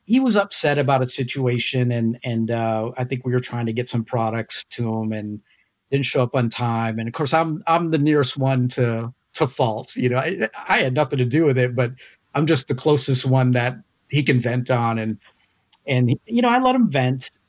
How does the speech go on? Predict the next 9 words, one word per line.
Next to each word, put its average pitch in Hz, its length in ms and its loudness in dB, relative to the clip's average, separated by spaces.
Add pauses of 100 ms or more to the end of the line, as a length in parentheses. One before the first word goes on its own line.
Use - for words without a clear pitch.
And, 127 360 0
uh, 120 320 0 (540)
when 135 140 -2
he 139 60 2
was 139 120 -2
done 151 260 0
venting, 139 540 0
I 123 80 0
just, 139 300 -2